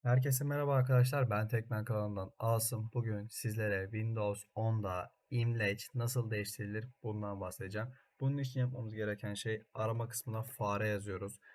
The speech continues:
ve burada fare ayarları diye bir kısım çıkıyor. Bu fare ayarlarını açtıktan sonrasında bakın böyle bir ekran çıkıyor karşınıza. Bu arada hani sol klikle yapıyoruz ya işlemleri. Buradan sağ klikle de çevirebilirsiniz eğer ki isterseniz. İmleç hızınızı aynı şekilde buradan arttırıp azaltabilirsiniz.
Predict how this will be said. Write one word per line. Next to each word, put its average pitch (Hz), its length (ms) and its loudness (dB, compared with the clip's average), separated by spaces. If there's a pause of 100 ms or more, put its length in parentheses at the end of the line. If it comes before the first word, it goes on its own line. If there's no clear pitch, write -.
(140)
ve 110 160 -2
burada 107 480 0 (140)
fare 120 340 4
ayarları 98 440 4
diye 117 180 0
bir 120 160 -2
kısım - 360 -4
çıkıyor. - 320 -8 (260)
Bu 151 60 -6
fare 151 300 2
ayarlarını 127 400 4
açtıktan 113 460 -6
sonrasında 95 400 -10
bakın 131 280 0
böyle 131 240 2
bir 120 60 2
ekran 123 220 0
çıkıyor - 260 -16
karşınıza. 101 440 -4 (300)
Bu 165 120 2
arada 180 160 2
hani 175 100 0
sol 143 260 -2
klikle 156 300 -4
yapıyoruz 160 260 -4
ya 120 60 4
işlemleri. 98 380 -6
Buradan 131 220 6
sağ 127 260 2
klikle 127 240 2
de 120 80 4
çevirebilirsiniz 123 720 0
eğer 95 240 -6
ki - 240 -12 (100)
isterseniz. 117 480 -2 (320)
İmleç 131 260 4
hızınızı 120 320 4
aynı 117 120 2
şekilde 117 400 -2
buradan 107 200 -4
arttırıp 113 360 -4
azaltabilirsiniz. 117 760 -4